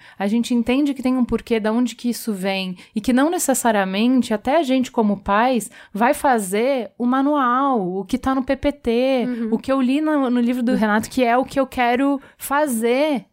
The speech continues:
Speaker 1: Não é isso. Às vezes a gente age de acordo com o que o nosso corpo até foi programado, não é? A gente tem uma memória corporal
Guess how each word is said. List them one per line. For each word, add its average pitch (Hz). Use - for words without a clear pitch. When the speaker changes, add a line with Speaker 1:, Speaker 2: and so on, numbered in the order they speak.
Speaker 1:
Não 269
é 381
isso. 233
Às 226
vezes 285
a 320
gente 277
age 240
de 226
acordo 277
com 294
o 277
que 285
o -
nosso 311
corpo 320
até 196
foi 190
programado, 185
não 220
é? 240
A 226
gente 240
tem 294
uma 302
memória 277
corporal 294